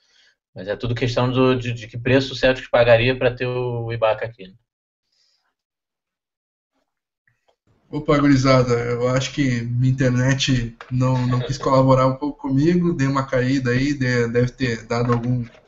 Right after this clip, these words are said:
Speaker 2: alguma interferência aí na conversa de vocês, mas eu, só pra não deixar passar, eu gostaria de falar um pouco sobre o Ben Simmons, que foi a escolha do, do
Speaker 1: Uhum.
Speaker 2: Seventy-sixers. É um cara que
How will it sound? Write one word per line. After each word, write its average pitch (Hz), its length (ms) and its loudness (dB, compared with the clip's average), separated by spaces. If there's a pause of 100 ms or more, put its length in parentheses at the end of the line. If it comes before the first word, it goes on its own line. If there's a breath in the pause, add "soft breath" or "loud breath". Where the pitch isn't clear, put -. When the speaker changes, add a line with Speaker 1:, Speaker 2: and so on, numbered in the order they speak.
(240)
Speaker 2:
alguma 127 200 -8
interferência 131 720 -6
aí 127 60 -6
na 131 100 -2
conversa 120 320 -2
de 123 60 -16
vocês, 127 580 -8 (460 loud breath)
mas 139 260 2
eu, 170 580 8 (640)
só - 260 2
pra 175 180 6
não 170 100 6
deixar 170 300 4
passar, 151 720 0 (400 soft breath)
eu 131 80 -6
gostaria 147 240 -2
de 156 60 -4
falar 156 160 4
um 156 140 2
pouco 156 160 -2
sobre 156 280 0
o 135 320 2
Ben 123 540 -4
Simmons, 147 460 -4
que - 100 -20
foi 120 100 -8
a 117 40 -8
escolha 127 360 -6
do, 113 140 -14
do - 60 -20 (520 soft breath)
Speaker 1:
Uhum. 127 60 -14
Speaker 2:
Seventy-sixers. 123 1000 -2 (1300 soft breath)
É 139 120 2
um 160 160 4
cara 175 340 4
que 131 640 4